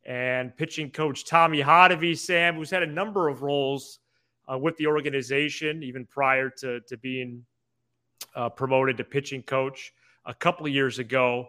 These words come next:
uh, spoke over the weekend and said that the front office and the coaching staff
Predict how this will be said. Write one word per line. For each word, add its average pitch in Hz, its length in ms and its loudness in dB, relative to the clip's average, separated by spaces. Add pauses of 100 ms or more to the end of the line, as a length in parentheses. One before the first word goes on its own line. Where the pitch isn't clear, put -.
(560)
uh, 127 220 -2
spoke 180 440 6
over 165 260 2
the 151 100 2
weekend 165 580 2
and 139 140 -8
said 170 440 4
that 151 200 0
the 135 80 -4
front 208 340 4
office 170 600 4
and 170 220 2
the 180 60 -4
coaching 190 560 -2
staff 113 760 -4